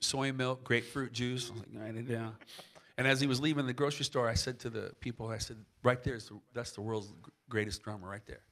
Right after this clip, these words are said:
Leaving this, leaving." And this person said, "Oh," that wanna check out people said, "Oh, yeah, we, we,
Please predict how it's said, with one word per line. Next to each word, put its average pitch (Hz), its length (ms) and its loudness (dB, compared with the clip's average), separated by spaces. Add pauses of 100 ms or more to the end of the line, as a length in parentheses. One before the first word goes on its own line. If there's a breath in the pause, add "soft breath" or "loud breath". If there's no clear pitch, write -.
(920)
Leaving 113 300 -4
this, 110 340 -8 (360)
leaving." 117 240 -10 (840 loud breath)
And 117 120 -4
this 113 100 -2
person 120 280 -6
said, 117 220 -4
"Oh," 143 320 -2
that 123 140 -10
wanna 123 160 -2
check 120 240 -4
out 117 120 -2
people 113 180 -4
said, 120 160 -10
"Oh, 127 40 -4
yeah, 143 180 2
we, 135 220 -2
we, 156 200 -6